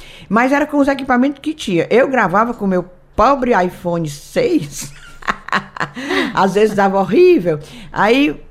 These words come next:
mas a gente começou. Aí tinha um, um programa de edição, que às vezes a gente não podia comprar, o programa mesmo. Aí que eu tava usando duas, três vezes, buf, desaparecia e tal. Aí foi quando a gente teve a ideia de fazer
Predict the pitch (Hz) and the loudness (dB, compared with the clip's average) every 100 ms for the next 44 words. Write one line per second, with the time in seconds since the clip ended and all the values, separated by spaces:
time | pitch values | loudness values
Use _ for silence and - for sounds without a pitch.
0 | - - 139 202 226 233 247 247 254 262 | -20 -20 -4 0 2 2 0 -2 -2 0
1 | 254 220 208 170 190 214 214 208 196 185 | 2 2 2 2 0 0 0 0 -4 -2
2 | 196 180 185 180 180 165 175 - 175 202 | 0 2 0 0 0 0 -6 -2 0 2
3 | 175 156 143 160 156 160 151 156 147 156 | 0 0 -2 -2 -2 -4 -4 -8 -6 -6
4 | 156 147 160 - 156 170 151 143 - 254 | -6 -4 -6 -2 -2 0 0 -2 -4 -6
5 | 220 175 160 151 156 143 - - - 165 | -2 -2 0 2 2 -2 -8 -18 -4 -2
6 | 165 - - 170 170 170 151 175 165 156 | -2 -4 -4 -2 0 -2 0 -2 -2 -2
7 | 175 151 - 170 147 170 151 - 202 156 | -2 -2 -2 -2 0 -2 -2 0 0 0
8 | 151 160 151 156 156 - 180 185 165 143 | -4 -4 -2 -2 -2 -6 -4 0 0 -2
9 | - - 185 190 135 101 190 226 269 262 | -12 -14 -14 -8 -4 0 0 0 0 0
10 | 240 208 214 202 180 160 180 240 185 202 | -2 -2 -6 -6 -6 -2 0 0 -2 -2
11 | 208 190 202 196 180 190 196 | -2 -6 -4 -2 -2 0 -2